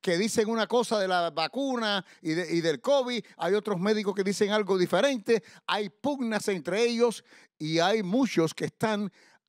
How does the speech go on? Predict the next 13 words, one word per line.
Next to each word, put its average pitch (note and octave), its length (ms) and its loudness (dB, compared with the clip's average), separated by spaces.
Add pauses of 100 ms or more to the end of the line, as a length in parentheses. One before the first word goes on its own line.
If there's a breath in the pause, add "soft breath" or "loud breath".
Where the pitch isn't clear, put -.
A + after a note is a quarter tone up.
como E3+ 320 2
adorando G3+ 500 2
la G3 120 0
ciencia, E3 580 -6
creen A#3 300 -2
que A3 140 -4
la G3+ 120 0
ciencia A3 480 -2
es F3 80 -2
lo F3 100 0
mayor F3+ 320 2
del F#3 140 -2
mundo. C#3+ 420 -4